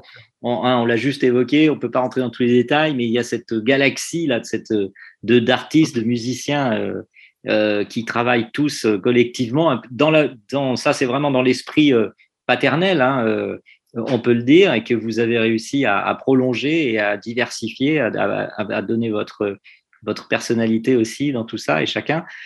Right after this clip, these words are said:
Euh, Sigognac, donc avec Émile Parisien, euh, autre, euh, autre compagnon, euh, de musique et de, et d'aventure artistique. Émile Parisien au, au saxophone soprano, bien sûr, euh, que l'on va entendre maintenant pour se, en se disant au revoir, le titre intitulé Sigognac. Voilà, quant à l'album,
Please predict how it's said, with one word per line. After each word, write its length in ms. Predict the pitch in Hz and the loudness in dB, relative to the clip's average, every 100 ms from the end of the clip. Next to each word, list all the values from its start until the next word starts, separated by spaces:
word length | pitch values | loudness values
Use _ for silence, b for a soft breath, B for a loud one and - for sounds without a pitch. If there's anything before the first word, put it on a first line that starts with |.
| B 123 | B 2
Euh, 180 | 127 | 4
Sigognac, 520 | 120 160 147 143 180 160 | 2 4 4 6 4 4
donc 140 | 156 | 2
avec 220 | 143 143 | 4 4
Émile 300 | 143 151 175 | 4 4 4
Parisien, 680 | 151 131 123 123 156 185 117 | 2 0 0 -2 -2 -4 -4
euh, 120 | 110 | -2
autre, 360 | 123 147 - 123 | -2 -2 -2 -2
euh, 260 | 113 101 - b b _ - | -2 -4 -12 b b _ 0
autre 320 | 139 139 123 | 0 2 0
compagnon, 680 | 117 123 127 127 139 143 117 | 0 2 2 2 0 -2 -2
euh, 380 | 104 101 98 - b - | -4 -6 -10 -14 b -4
de 120 | 113 | 0
musique 540 | 123 139 120 143 143 120 | 2 0 0 0 2 2
et 140 | 110 | 0
de, 340 | 104 104 98 98 | 0 -4 -4 -4
et 80 | |
d'aventure 840 | 101 117 110 117 - 131 131 101 101 | -2 -2 -2 -8 -6 -2 -2 -2 -4
artistique. 680 | - - 113 - 160 175 101 - B B 117 | -6 -8 -6 4 4 4 -2 -4 B B 0
Émile 260 | 131 135 | 2 2
Parisien 540 | 123 117 120 123 156 151 | 2 4 4 4 4 4
au, 540 | 120 120 120 117 117 | 4 2 2 0 -2
au 40 | |
saxophone 580 | 113 - 117 - 110 120 | -4 -4 -6 -4 -2 -2
soprano, 460 | 113 110 113 120 147 | -2 -2 0 0 0
bien 140 | 123 | -2
sûr, 240 | 113 147 147 b b _ 123 | 0 -2 -2 b b _ 0
euh, 600 | 123 123 117 117 117 113 | 2 4 6 6 4 6
que 100 | 156 | 6
l'on 160 | 156 | 6
va 120 | 139 143 | 6 4
entendre 320 | 135 170 165 | 4 2 2
maintenant 400 | 139 - 160 196 | 0 2 0 0
pour 180 | 180 151 | -4 -6
se, 100 | 143 | -4
en 140 | 131 | -4
se 120 | - | -2
disant 380 | 131 127 151 180 | -2 0 -2 0
au 80 | 143 | 0
revoir, 460 | 120 120 120 143 117 | 0 2 2 0 -4
le 240 | 104 101 | -8 -8
titre 300 | - 143 - | -4 -4 -4
intitulé 560 | 110 110 - 113 151 156 | -8 -8 -4 2 2 0
Sigognac. 580 | - 147 131 120 110 113 | -4 0 2 4 2 0
Voilà, 240 | 120 117 | 2 2
quant 140 | 120 | 2
à 140 | 127 135 | 2 4
l'album, 540 | 131 131 143 147 113 | 4 4 2 2 -2